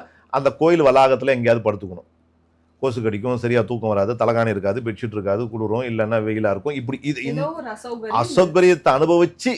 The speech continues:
Speaker 1: மறுநாள் காலையில எழுந்து குளிச்சு அர்ச்சனை பண்ணினோம்னா இந்த மாதிரி விஷயங்கள்லாம் வேலைக்கு சுபங்கள் நேருங்கும் அப்படிங்கிறது ஒரு சம்பிரதாயம். இப்படி இந்த பரிகாரத்தை பண்ணினால் அந்த தொழில் வளத்துக்கு ஒரு வாய்ப்பு உண்டு. இது வந்து எப்படின்னா, கர்த்தா,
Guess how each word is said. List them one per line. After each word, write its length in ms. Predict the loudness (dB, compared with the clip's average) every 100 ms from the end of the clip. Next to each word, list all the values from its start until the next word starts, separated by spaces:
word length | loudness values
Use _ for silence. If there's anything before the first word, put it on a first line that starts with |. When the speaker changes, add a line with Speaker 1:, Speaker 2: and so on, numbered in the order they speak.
| -8
Speaker 1:
மறுநாள் 480 | -4 -2 2 4 4
காலையில 300 | 4 4 2
எழுந்து 140 | 0 -2
குளிச்சு 420 | -4 -6 -4 0
அர்ச்சனை 360 | 0 0 -4 -4
பண்ணினோம்னா 480 | -4 -6 -6 -4 -6 _ _ _
இந்த 260 | -10 -2 0
மாதிரி 300 | 2 2 0
விஷயங்கள்லாம் 400 | -4 -6 -4 -2
வேலைக்கு 300 | -2 -4 -6
சுபங்கள் 560 | -10 0 0 2 -2 -2 -4
நேருங்கும் 520 | -6 -6 -8 -10 -10
அப்படிங்கிறது 540 | -12 -12 -14 -12 -14
ஒரு 180 | -14 -14
சம்பிரதாயம். 640 | -14 -14 -16 _ -20 _ _ _ _ _ _
இப்படி 480 | -8 -8 _ 0 0
இந்த 320 | 0 0 0
பரிகாரத்தை 520 | 2 2 4 4 0
பண்ணினால் 440 | -4 -8 -6 -6 -6
அந்த 200 | -6 -6
தொழில் 340 | -4 -6 -6 -4
வளத்துக்கு 520 | -2 -4 -10 -18 -12
ஒரு 180 | -6 -2
வாய்ப்பு 360 | 2 0 0 -8
உண்டு. 240 | -16 -18 -12
இது 180 | -4 -2
வந்து 260 | 0 0
எப்படின்னா, 280 | 0 -4 0
கர்த்தா, 400 | 0 0 0